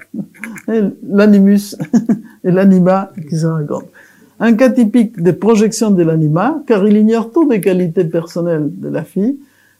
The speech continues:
mais il est emporté par la certitude de la connaître, de l'aimer, de vouloir l'épouser. Par contre, l'animus d'Emma fut plus lent à s'ébranler et l'opposa en refus.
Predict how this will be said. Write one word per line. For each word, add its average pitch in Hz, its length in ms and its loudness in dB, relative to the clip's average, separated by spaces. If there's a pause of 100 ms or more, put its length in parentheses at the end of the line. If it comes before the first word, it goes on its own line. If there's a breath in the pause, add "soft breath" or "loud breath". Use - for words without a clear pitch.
mais 208 80 2
il 240 60 4
est 220 140 0
emporté 214 420 0
par 233 180 0
la 185 120 -2
certitude 233 600 -2
de 202 80 2
la 190 140 0
connaître, 175 540 -2
de 180 120 -2
l'aimer, 175 340 0
de 208 100 0
vouloir 185 320 -2
l'épouser. 156 580 -6 (600)
Par 196 180 -4
contre, 254 360 2
l'animus 196 440 0
d'Emma 175 360 -2
fut 220 160 -6
plus 165 180 -6
lent 214 200 -2
à 202 120 -2
s'ébranler 208 720 -2
et 196 80 -2
l'opposa 170 420 -4
en 196 40 -4
refus. 180 340 -6